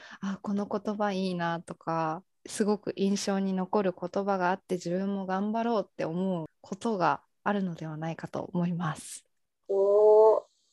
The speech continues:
Speaker 1: じゃあぜひ入社したての子とか、
Speaker 2: うん。
Speaker 1: これからの子とか、
Speaker 2: うん。
Speaker 1: 見てもらえるといいですね。
Speaker 2: 結構熱血系の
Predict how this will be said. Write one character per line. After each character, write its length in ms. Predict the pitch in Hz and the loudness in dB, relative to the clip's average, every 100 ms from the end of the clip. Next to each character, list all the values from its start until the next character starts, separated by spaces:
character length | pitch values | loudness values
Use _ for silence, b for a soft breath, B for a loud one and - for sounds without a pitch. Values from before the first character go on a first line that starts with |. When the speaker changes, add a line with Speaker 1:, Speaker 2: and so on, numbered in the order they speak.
| _ _ - | _ _ 2
Speaker 1:
じ 80 | 202 | 6
ゃ 80 | |
あ 60 | 190 | 6
ぜ 180 | 190 226 | 8 8
ひ 140 | 196 | 8
入 260 | 196 202 220 | 6 6 6
社 160 | - 208 214 214 208 - | 6 8 8 6 2 -4
し 120 | - - | -8 2
た 140 | 196 | 4
て 160 | 196 202 | 4 4
の 140 | 208 | 4
子 180 | - 208 | 6 6
と 140 | 196 | 6
か、 60 | - | 2
Speaker 2:
う 20 | |
ん。 40 | - | 2
Speaker 1:
こ 80 | 208 | 6
れ 120 | 202 | 8
か 140 | 208 208 | 8 8
ら 120 | 214 | 8
の 140 | 202 | 4
子 160 | 196 190 | 0 0
と 140 | 185 | 0
か、 180 | 196 196 | 0 2
Speaker 2:
う 60 | 196 | 2
ん。 260 | 170 - _ - | 0 -6 _ -6
Speaker 1:
見 80 | 180 | 0
て 100 | 185 | 0
も 160 | 175 170 | 2 4
ら 100 | 175 | 4
え 120 | 180 | 2
る 180 | 175 - | 0 0
と 80 | - - | -2 2
い 60 | - | 0
い 40 | 165 | 0
で 100 | - | -4
す 140 | 170 | -8
ね。 160 | 170 - _ _ _ _ - | -10 -12 _ _ _ _ -4
Speaker 2:
結 180 | 226 | -2
構 160 | - 180 | -2 -4
熱 240 | 185 180 - | -2 -6 -4
血 300 | 196 196 - | -4 -4 -4
系 480 | 202 190 190 190 185 | 0 2 4 4 2
の 280 | 185 180 | 0 -2